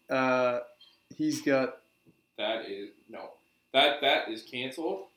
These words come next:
Speaker 2: It is not allowed on this podcast. We're not even talking about it.
Speaker 1: minus one twenty-five.
Speaker 2: It's
Speaker 1: Tiger Woods will
Speaker 2: canceled.
Speaker 1: miss the cut.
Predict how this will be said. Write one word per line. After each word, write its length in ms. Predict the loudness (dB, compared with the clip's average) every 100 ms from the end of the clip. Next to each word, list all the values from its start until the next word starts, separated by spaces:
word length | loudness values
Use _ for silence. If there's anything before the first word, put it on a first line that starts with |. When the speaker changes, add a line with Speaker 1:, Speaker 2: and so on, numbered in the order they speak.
| _ -12
Speaker 2:
It 100 | -8
is 120 | -8 -6
not 240 | -2 0
allowed 220 | 0 0 -2
on 80 |
this 100 | -6
podcast. 600 | -8 -4 -2 -2 -4 0 0
We're 60 |
not 180 | 0 -2
even 140 | -6 -6
talking 320 | -6 -6 -10
about 200 | -12 -12
it. 100 | -2
Speaker 1:
minus 280 | 4 6 6
one 160 | 4 4
twenty-five. 560 | 6 6 6 8 6 4 -4 _
Speaker 2:
It's 80 | 2
Speaker 1:
Tiger 220 | 4 6
Woods 240 | 4 2 2
will 80 |
Speaker 2:
canceled. 40 | 2
Speaker 1:
miss 160 | 2
the 100 | -2
cut. 340 | 0 0 2